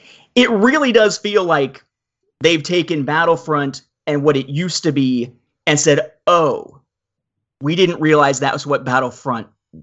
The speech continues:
was the first time." Because the first time it really was sort of the generic first-person shooter or the Battlefield multiplayer done as Battlefront. And in this case, I mean, you've got point-based power-ups, you've got, um,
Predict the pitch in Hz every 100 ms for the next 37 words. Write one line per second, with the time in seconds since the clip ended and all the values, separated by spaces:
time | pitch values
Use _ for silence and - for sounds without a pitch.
0 | 107 104 110 135 123 101 90 - 123 120
1 | 120 117 - 101 113 151 156 202 294 277
2 | 175 170 180 180 160 160 156 - 151 139
3 | 135 131 123 - - - _ - 156 165
4 | 160 - 160 - 156 147 139 - 151 135
5 | 139 139 139 135 131 123 143 160 147 151
6 | 143 135 135 135 135 147 139 135 135 131
7 | 120 135 127 117 156 147 127 - _ _
8 | - 165 156 185 - 180 156 156 151 147
9 | 139 131 143 123 - - 175 175 139 131
10 | 123 - 180 175 170 156 147 - 143 135
11 | 131 131 123 - _ _ _ _ 143 123
12 | 110 107 -